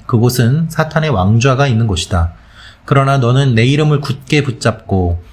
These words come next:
내 충성된 증인 안디바가 너희 가운데 사탄이 거하는 곳에서 죽임을 당할 때도 나에 대한 믿음을 버리지 않았다. 그러나 내가 네게 몇 가지 책망할 것이 있으니 너는 발람의 가르침을 굳게 지키는 사람들을 용납하는구나.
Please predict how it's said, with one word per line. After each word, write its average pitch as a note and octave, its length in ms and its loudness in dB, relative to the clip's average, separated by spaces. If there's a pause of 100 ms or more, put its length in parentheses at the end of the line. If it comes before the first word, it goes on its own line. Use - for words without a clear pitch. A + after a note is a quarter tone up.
(240)
내 A#2+ 340 0
충성된 D#3+ 720 0
증인 A2+ 480 0
안디바가 G#2 800 0
너희 A#2+ 220 2
가운데 A#2 460 0 (220)
사탄이 E3 540 -4
거하는 A#2+ 340 0
곳에서 B2+ 640 0 (340)
죽임을 D3+ 440 0
당할 A2 320 0
때도 A#2 420 -2 (340)
나에 C#3+ 300 0
대한 B2 260 0
믿음을 A2+ 400 2
버리지 A2+ 360 0
않았다. F2 520 0 (1080)
그러나 A#2+ 340 0
내가 A#2 420 -2
네게 A#2+ 340 0
몇 A2 220 -2
가지 D3 240 0
책망할 D#3+ 420 0
것이 D3 240 0
있으니 A2+ 540 0 (460)
너는 C3 380 2
발람의 D3+ 460 0
가르침을 B2+ 540 0
굳게 C3+ 440 -2
지키는 C#3 420 -2
사람들을 B2 500 0
용납하는구나. G#2+ 880 0